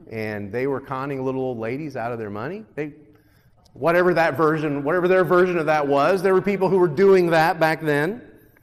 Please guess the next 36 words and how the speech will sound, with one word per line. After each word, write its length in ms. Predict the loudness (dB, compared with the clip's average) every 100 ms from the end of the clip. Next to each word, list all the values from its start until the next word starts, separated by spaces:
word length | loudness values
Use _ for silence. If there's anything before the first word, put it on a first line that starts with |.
| _ _ _ _ _ _ _ _ _ _ _ _ _ -18 -18 -6
That's 260 | -4 -2
a 60 | -6
huge 320 | -2 -2 -2
negative. 580 | -6 -6 -6 -6 -10 -8
That 160 | -8 -8
should 160 | -8
be 100 | -8
very 560 | -6 -4 -2 -2 -4 -2
discouraging. 680 | -4 -4 -8 -4 -4 -4 -4
But 100 | -4
listen 260 | -4 -4
to 80 | -2
what 220 | 0 -2
Paul 260 | -4 -4 0
writes 320 | 0 0 -2
in 160 | -8 -8 -16 -16 0
verses 320 | 0 0 -10
fifteen 440 | -4 -4 -4 -6
through 200 | -4 -2
eighteen. 500 | -2 -2 -8 -10 -10 -18 _
He 100 | -6
says, 260 | 0 0 0
"Some 240 | 0 2
indeed 460 | 2 0 0 -2 0
are 100 | -2
preaching 380 | -2 -6 -4 -6
Christ 400 | -2 -2 -4 -6
out 160 | -4
of 100 | -4
envy 380 | -4 -4 -4 -6
and 120 | -4
rivalry, 680 | -4 -4 -4 -8 -6 -8 -10 -14 -20 _ _ _ _ _ _ 0
but 160 | 2
others 320 | 4 2 0
from 200 | -2 -2
goodwill. 680 | 0 0 0 -4 -4 -6